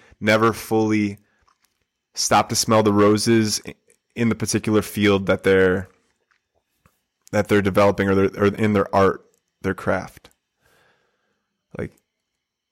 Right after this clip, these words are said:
maybe there'll be a time for, like, celebrating, but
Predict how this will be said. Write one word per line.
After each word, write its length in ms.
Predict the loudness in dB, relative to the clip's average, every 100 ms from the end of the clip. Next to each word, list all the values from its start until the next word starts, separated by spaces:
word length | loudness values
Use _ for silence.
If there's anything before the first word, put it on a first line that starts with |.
| _ _ _ _ _ _ _ _ _ _ _
maybe 300 | -2 2 4
there'll 200 | 4 4
be 200 | 2 2
a 40 |
time 460 | 0 0 0 0 -2
for, 420 | -2 0 2 2
like, 220 | 0 -2
celebrating, 800 | -4 -2 0 0 0 0 0 -2
but 400 | 0 2 0 -2